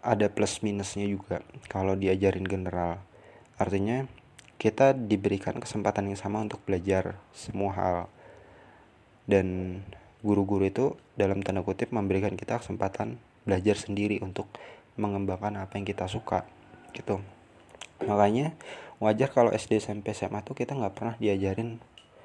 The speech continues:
eh, semacam kurikulum teori. Maksudnya kurikulum tertulis tentang pola pikir, cara memahami hidup, cara menyelesaikan masalah.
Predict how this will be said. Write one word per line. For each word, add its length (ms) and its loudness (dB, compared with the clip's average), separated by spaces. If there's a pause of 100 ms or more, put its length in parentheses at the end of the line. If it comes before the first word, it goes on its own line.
(440)
eh, 160 -4
semacam 640 -4 (560)
kurikulum 640 2 (640)
teori. 320 2 (560)
Maksudnya 320 -2
kurikulum 400 -4
tertulis 320 -2
tentang 640 -10 (640)
pola 160 4
pikir, 480 0 (240)
cara 400 -4 (320)
memahami 560 0
hidup, 320 0
cara 160 0
menyelesaikan 400 -4
masalah. 480 2